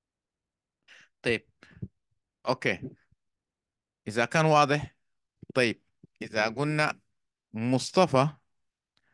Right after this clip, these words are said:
داير يرسل للتوم، عكس. لازم مصطفى يكون عنده شنو؟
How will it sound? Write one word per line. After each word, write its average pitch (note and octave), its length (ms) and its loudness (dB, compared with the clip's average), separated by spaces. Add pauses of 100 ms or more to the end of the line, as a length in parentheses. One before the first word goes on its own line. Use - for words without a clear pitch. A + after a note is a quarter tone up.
(120)
داير A#2 240 4
يرسل A#2 320 0
للتوم، F2+ 500 -2 (420)
عكس. - 420 -6 (3500)
لازم E3+ 320 6
مصطفى D3 400 4
يكون D#3+ 200 0
عنده D3 160 0
شنو؟ C3+ 280 -2